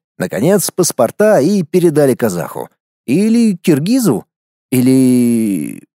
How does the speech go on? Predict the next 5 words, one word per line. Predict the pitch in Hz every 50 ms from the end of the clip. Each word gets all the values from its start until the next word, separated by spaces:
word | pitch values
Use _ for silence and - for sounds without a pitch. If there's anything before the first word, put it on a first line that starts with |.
| _ -
узбеку. | 123 107 - - 180 202 - - - 80 - _ _ _ _ _ _ _ _ _ _ _ _ _ _ _ _
Тот | - 107 135 160 160 - 117
долго | 92 127 139 160 156 123 123
их | 135 127 -
разглядывал, | 127 107 104 98 104 151 185 190 185 190 190 185 151 120